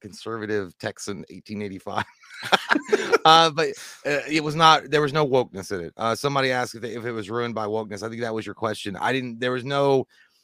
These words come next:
it doesn't, it, there's no division in it. There's nothing in it that I watched that they were trying to do anything to, uh, to use it as a vessel to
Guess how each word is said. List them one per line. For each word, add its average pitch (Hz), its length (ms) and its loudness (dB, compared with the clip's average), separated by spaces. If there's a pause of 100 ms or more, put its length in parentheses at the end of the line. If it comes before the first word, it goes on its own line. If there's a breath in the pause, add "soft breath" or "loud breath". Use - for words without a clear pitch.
(160 soft breath)
it 151 160 0
doesn't, 202 360 6
it, 139 220 0
there's 156 180 2
no 185 160 6
division 135 460 2
in 92 140 -8
it. 82 160 -14
There's 131 240 -2
nothing 160 340 0
in 147 100 -2
it 139 120 -4
that 131 80 0
I 127 160 2
watched 127 320 0
that 110 80 -20
they 123 100 -2
were 120 80 -4
trying 127 240 -2
to 123 80 -4
do 120 160 -4
anything 123 640 -4 (300 soft breath)
to, 120 60 0 (220)
uh, 120 60 -10 (100)
to 120 120 -10
use 120 240 -8
it 123 80 0
as 113 140 -2
a 110 60 -8
vessel 113 440 -2
to 107 360 -4